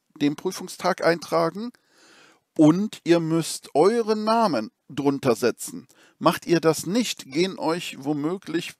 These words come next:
unnötige Punkte, also ihr verliert unnötigerweise Punkte. Wenn wir jetzt diese Tatbestandsaufnahme,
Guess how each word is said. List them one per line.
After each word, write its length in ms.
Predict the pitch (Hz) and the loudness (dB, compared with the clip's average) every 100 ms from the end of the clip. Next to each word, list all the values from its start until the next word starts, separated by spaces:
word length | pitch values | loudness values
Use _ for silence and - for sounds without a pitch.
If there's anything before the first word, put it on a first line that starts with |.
| _ _ _ | _ _ _
unnötige 760 | - 226 208 214 - 208 202 208 | -6 -4 -4 -8 -8 -10 -4 -4
Punkte, 500 | - 285 302 _ 139 | -2 -6 -8 _ 2
also 180 | 123 - - - _ | 2 -6 -12 -20 _
ihr 120 | 156 | -4
verliert 400 | - 165 208 226 | 0 0 0 0
unnötigerweise 800 | 196 190 196 185 170 156 170 170 | -2 -4 -8 0 2 4 0 0
Punkte. 500 | - 175 151 - - _ _ _ _ - _ _ _ _ _ _ | -6 -4 -4 -10 -20 _ _ _ _ -20 _ _ _ _ _ _
Wenn 100 | 135 | 0
wir 80 | 151 | 2
jetzt 140 | 156 | 0
diese 180 | 156 139 | -8 -8
Tatbestandsaufnahme, 1200 | - 190 - - - 131 107 - 104 104 101 | -4 -4 -4 -4 -4 -4 -8 -6 -6 -2 -2